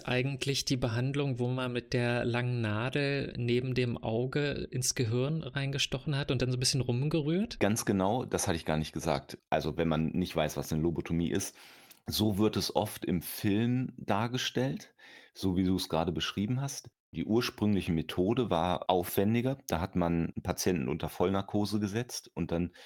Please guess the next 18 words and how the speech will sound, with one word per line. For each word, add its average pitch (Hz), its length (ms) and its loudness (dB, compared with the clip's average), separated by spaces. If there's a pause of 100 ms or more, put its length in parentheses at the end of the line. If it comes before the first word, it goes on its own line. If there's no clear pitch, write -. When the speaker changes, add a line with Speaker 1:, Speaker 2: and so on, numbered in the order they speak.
(240)
Speaker 2:
mussten 90 320 -2
zwei 92 500 2
Chirurgen 104 760 0 (360)
von 90 180 0
links 104 320 2
und - 220 0
rechts - 580 -4 (160)
ungefähr 85 960 2
auf - 180 -4
Höhe 87 140 2
der 78 140 0
Schläfe 90 580 -2 (540)
ein 85 180 2
Loch 90 420 2
in 85 120 -2
den 78 140 2
Schädel 87 340 2
bohren. 92 600 0